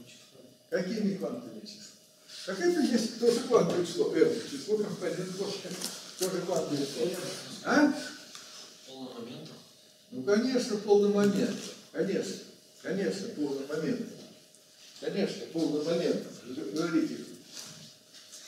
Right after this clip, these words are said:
Speaker 1: говорите, что вот у нас есть,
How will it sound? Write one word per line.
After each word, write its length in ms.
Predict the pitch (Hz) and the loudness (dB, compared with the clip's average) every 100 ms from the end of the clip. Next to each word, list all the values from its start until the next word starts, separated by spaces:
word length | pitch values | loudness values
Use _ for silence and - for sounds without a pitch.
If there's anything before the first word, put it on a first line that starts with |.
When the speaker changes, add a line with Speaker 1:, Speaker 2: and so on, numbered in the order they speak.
| - | -2
Speaker 1:
говорите, 480 | 143 170 - - - - - - - | 4 6 6 2 -2 -10 -18 -20 -12
что 180 | - 175 | -2 4
вот 360 | 285 294 285 | 10 10 8
у 40 | 208 | 6
нас 340 | 220 - - | 6 4 8
есть, 260 | 196 - | 8 8